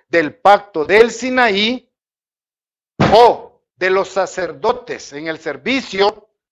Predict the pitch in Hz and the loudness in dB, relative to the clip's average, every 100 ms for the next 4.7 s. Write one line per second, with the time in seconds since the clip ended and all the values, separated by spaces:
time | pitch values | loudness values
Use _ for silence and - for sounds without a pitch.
0 | _ _ _ - 202 190 185 165 175 165 | _ _ _ 0 4 4 2 -2 -4 -6
1 | - 214 233 240 233 226 220 220 226 269 | 6 6 8 4 2 2 4 6 2 -4
2 | 277 - _ 147 160 190 196 220 214 208 | -6 -14 _ -2 0 0 0 0 0 0
3 | 185 208 254 - _ _ _ _ _ _ | 2 4 2 0 _ _ _ _ _ _
4 | _ - 240 233 175 120 | _ 2 4 6 2 -2